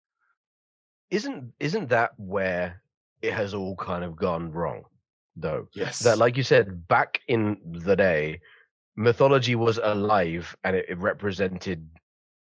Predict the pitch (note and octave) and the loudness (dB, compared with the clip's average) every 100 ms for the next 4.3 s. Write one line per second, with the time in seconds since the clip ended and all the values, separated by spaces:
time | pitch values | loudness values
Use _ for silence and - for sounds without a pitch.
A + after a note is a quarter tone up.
0 | _ _ - F#2+ G2 G2+ G#2+ - G#2+ - | _ _ -12 -8 -6 -4 -4 -4 -4 -2
1 | G#2+ F#2 F#2 F2 E2+ E2 F#2+ F#2+ F#2+ G2+ | -2 -2 -4 -4 -6 -6 -6 -4 -4 -4
2 | G2 F#2 - B1+ - - - - - C#3 | -4 -6 -8 -12 -12 -16 -20 -8 0 2
3 | C3 G3 A#2+ G#2 A2 - - B2 - F3 | 4 4 6 2 0 -8 -4 -4 2 4
4 | F#3 D3 B2 | 6 4 0